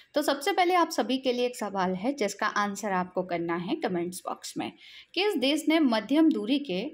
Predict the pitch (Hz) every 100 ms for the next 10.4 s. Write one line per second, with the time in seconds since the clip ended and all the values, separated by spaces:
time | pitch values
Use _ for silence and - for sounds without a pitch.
0 | - - 254 349 370 277 311 311 233 226
1 | 254 294 320 220 196 190 185 185 196 294
2 | - 320 359 320 185 175 175 208 269 294
3 | 160 151 - - - _ _ - - -
4 | _ 180 208 254 349 359 _ 185 196 202
5 | 214 226 233 311 - 202 185 180 208 -
6 | 294 320 359 392 - - - 185 - -
7 | - _ 370 370 269 262 262 262 294 202
8 | 185 185 190 196 - 214 233 - 370 269
9 | 214 214 - 254 180 180 - 190 180 170
10 | 151 123 - -